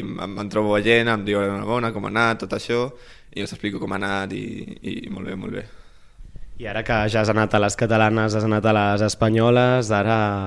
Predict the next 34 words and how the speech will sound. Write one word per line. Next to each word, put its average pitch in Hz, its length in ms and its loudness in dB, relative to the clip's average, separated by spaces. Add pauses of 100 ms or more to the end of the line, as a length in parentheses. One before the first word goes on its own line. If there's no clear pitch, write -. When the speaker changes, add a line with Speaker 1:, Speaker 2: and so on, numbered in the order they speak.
(180)
Speaker 2:
amb, 95 480 -4
amb 107 160 -2
què 123 80 2
et 110 80 -4
centres? 101 520 0 (200)
Cap 101 160 0
a 104 80 6
on 117 240 6
vas 95 280 0
ara 95 160 0
mateix? 90 420 -4 (340)
Speaker 1:
Jo 110 240 0
ara 120 320 6
em 104 120 -2
vull 104 120 0
preparar 101 640 2
l'any 104 240 -6
que 104 80 0
ve 104 160 4 (360)
per, 98 440 0 (320)
eh, 95 140 -6 (100)
poder 101 220 -4
entrar 101 240 -2 (500)
a 104 160 -2
la... 98 140 2 (720)
Bueno, 110 220 -4
almenys 110 240 -4
aconseguir 120 340 -2
plata, 107 320 2
jo, 101 260 -2
és 95 260 -4
el 104 100 -8
meu 101 160 -4
objectiu, 101 460 -2